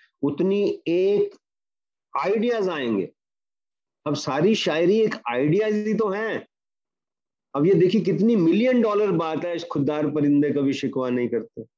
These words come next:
तो किसको आएगी ये? जो अपने साथ बैठा है, जो शिकायत नहीं कर रहा और जो दुखी है हर वक्त, वो कैसे करेगा?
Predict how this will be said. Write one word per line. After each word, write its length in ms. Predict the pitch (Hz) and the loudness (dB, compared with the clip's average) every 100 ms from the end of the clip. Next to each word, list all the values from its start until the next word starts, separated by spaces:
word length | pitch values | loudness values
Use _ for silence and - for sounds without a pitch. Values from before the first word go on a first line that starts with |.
| _ _ _ _ _ _ _ _ | _ _ _ _ _ _ _ _
तो 80 | _ | _
किसको 340 | 220 220 254 240 | -4 -2 0 0
आएगी 400 | 185 170 165 131 | 2 4 4 2
ये? 180 | - - 127 | 0 -4 -2
जो 100 | 185 | 0
अपने 320 | 190 208 202 | 2 0 0
साथ 280 | 190 180 160 | -2 0 0
बैठा 260 | 147 139 | 0 -2
है, 160 | 98 - _ _ _ 135 | -4 -6 _ _ _ -2
जो 100 | 165 | 0
शिकायत 460 | - 156 151 196 | 0 0 2 2
नहीं 220 | 165 202 185 | 4 4 4
कर 140 | 165 | 2
रहा 280 | 135 95 - _ _ _ _ _ _ _ _ _ _ - | 2 -2 -6 _ _ _ _ _ _ _ _ _ _ -2
और 100 | 175 | 0
जो 140 | 190 | 2
दुखी 360 | 175 175 160 240 | 4 2 2 2
है 120 | 233 | 2
हर 140 | 190 190 | 0 0
वक्त, 260 | 202 - | -2 -2
वो 120 | 202 | -2
कैसे 280 | 202 202 208 | -2 -2 -2
करेगा? 440 | 196 202 208 208 | -2 0 -2 -4